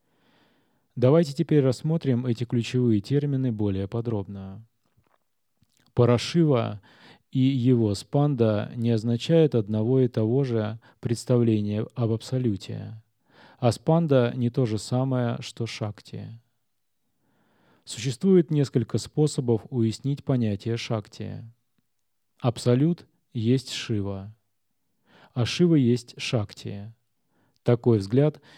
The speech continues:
считается наиболее точным. Шива и Шакти — два имени, данных Абсолюту для того, чтобы разъяснить понятия трансцендентности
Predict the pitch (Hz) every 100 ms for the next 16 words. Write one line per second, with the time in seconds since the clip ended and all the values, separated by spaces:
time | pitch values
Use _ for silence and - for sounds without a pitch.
0 | _ - 127 170 170 - 160 151 139 113
1 | 101 107 107 98 - - 101 101 113 117
2 | _ _ _ _ _ _ _ - - 127
3 | 110 110 110 - 156 - 123 113 104 -
4 | - _ 127 117 113 107 - 147 147 135
5 | 123 110 110 113 113 135 123 - 117 -
6 | 120 120 104 107 98 104 107 110 139 139
7 | 131 - - _ - - 165 147 127 117
8 | 127 - 160 147 - 127 139 131 123 113
9 | 107 113 - 127 113 - 107 104 139 139
10 | 131 117 - 113 107